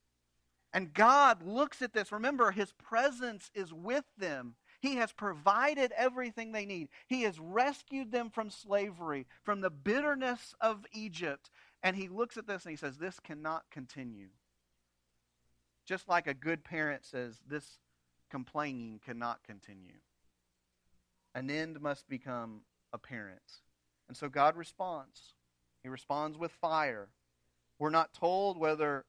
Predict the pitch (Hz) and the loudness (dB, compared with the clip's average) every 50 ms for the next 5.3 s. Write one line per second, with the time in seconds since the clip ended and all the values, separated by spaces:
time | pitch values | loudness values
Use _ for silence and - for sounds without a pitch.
0 | _ _ _ _ _ - - - 233 240 - 196 175 156 147 - - 139 135 - | _ _ _ _ _ -10 -6 -4 -4 -2 0 2 2 2 2 0 -6 -10 -10 -8
1 | - 156 156 165 170 165 160 160 151 - - 180 180 165 156 147 - 156 143 160 | -8 -6 -6 -6 -4 -6 -6 -8 -8 -6 -4 -4 -2 -2 -2 -2 -2 2 6 8
2 | 170 180 185 185 170 165 156 147 135 - - 196 202 190 - 185 160 147 139 - | 8 8 6 4 2 2 2 0 -4 -2 2 2 2 2 0 -6 -12 -12 -12 -12
3 | - 208 214 208 - - 160 139 - - 127 123 - - 131 127 131 135 156 _ | -10 -10 -10 -8 -8 -6 -8 -8 -8 -10 -14 -14 -14 -14 -14 -12 -12 -14 -16 _
4 | _ _ _ _ _ _ _ _ _ _ _ _ _ _ _ _ _ _ - 160 | _ _ _ _ _ _ _ _ _ _ _ _ _ _ _ _ _ _ -4 -2
5 | - 175 190 196 202 190 | 2 6 6 6 6 6